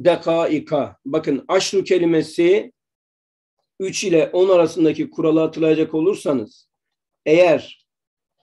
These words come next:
eğer sayılan, sayılan arkadaşlar müennes ise sayı müzekker görünümde gelir. Aşru kelimesi müzekker görünümde. Niye? Çünkü dakaik kelimesi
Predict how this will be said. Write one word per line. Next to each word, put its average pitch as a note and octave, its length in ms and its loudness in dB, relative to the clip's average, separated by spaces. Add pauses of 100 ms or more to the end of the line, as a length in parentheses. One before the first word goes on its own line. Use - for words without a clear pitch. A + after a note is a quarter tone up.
eğer C#3+ 600 -2
sayılan, C#3+ 960 -2 (180)
sayılan B2+ 680 -4
arkadaşlar A#2 680 -14 (360)
müennes E3 760 0
ise G3+ 240 -2
sayı F3+ 300 0
müzekker F3+ 680 0
görünümde D#3+ 840 2
gelir. - 520 -6 (520)
Aşru F#3 440 -2
kelimesi C3 500 -2
müzekker D3+ 640 0
görünümde. C#3 580 0
Niye? E3+ 240 2
Çünkü E3 420 -4
dakaik D3 680 -4
kelimesi C3 800 -4